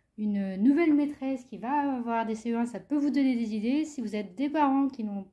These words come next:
pas eu encore d'enfants, qui ont été en classe de C E un aussi. Donc là, ça va vous permettre de voir tout le matériel qu'ils ont utilisé durant l'année, ce qui a servi, ce qui n'a pas servi, ce qui est encore en bon état ou pas, les petites astuces. Et puis, je vous montrerai aussi, euh, vite fait, euh,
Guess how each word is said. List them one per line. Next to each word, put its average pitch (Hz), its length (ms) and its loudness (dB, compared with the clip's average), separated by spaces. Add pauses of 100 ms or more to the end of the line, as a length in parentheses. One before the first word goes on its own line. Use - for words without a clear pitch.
pas 294 160 -2
eu 285 100 4
encore 254 280 -2
d'enfants, 247 420 -2
qui 240 180 -4
ont 202 60 -6
été 202 160 -8
en 202 40 -8
classe 208 220 -10
de 214 80 -10
C 202 220 -10
E - 20 -4
un 196 160 -8 (420)
aussi. 330 600 4 (320)
Donc 220 120 -4
là, 277 120 2
ça 294 100 0
va 262 60 4
vous 240 80 0
permettre 240 260 2
de 233 100 2
voir 277 440 2
tout 339 120 0
le 330 80 2
matériel 277 600 2
qu'ils 220 160 -2
ont 214 40 0
utilisé 247 440 -2
durant 277 340 0
l'année, 262 460 4 (260)
ce - 160 -20
qui 311 220 2
a 294 40 4
servi, 294 460 2
ce - 80 -14
qui 302 160 0
n'a 285 100 4
pas 254 180 -2
servi, 262 460 4
ce 311 120 -4
qui 269 100 -6
est - 20 2
encore 247 280 0
en 262 40 4
bon 247 200 6
état 247 260 2
ou 226 80 0
pas, 254 380 0
les 208 100 0
petites 208 280 -12
astuces. 269 500 -2 (340)
Et 226 60 -2
puis, 247 160 4
je 240 60 2
vous 254 60 6
montrerai 247 460 4
aussi, 269 500 -2
euh, 220 180 -2
vite 247 220 -4
fait, 277 480 0
euh, 208 140 -2